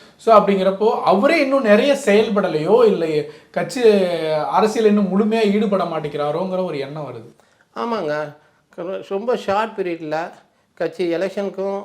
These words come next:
Speaker 2: அவர் கட்சி ஆரம்பிச்சதுக்கும் ரொம்ப குறுகிய காலம். அந்த குறுகிய காலத்துல அவருக்கு அரசியல் புதுசு, சுத்தி இருக்கவங்க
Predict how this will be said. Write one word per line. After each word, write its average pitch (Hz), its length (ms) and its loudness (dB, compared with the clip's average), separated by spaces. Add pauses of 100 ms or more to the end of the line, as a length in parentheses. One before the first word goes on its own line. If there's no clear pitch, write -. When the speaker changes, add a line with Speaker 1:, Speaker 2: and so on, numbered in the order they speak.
(140)
Speaker 2:
அவர் 156 220 -6
கட்சி 156 260 -6
ஆரம்பிச்சதுக்கும் 165 540 -8
ரொம்ப 233 160 -2 (100)
குறுகிய 220 400 -2
காலம். 135 320 -4 (420)
அந்த 180 120 -4 (100)
குறுகிய 226 380 -2
காலத்துல 185 420 -2
அவருக்கு 208 340 -4
அரசியல் 180 380 -4
புதுசு, 156 340 -10 (440)
சுத்தி 214 240 -8
இருக்கவங்க 214 340 -2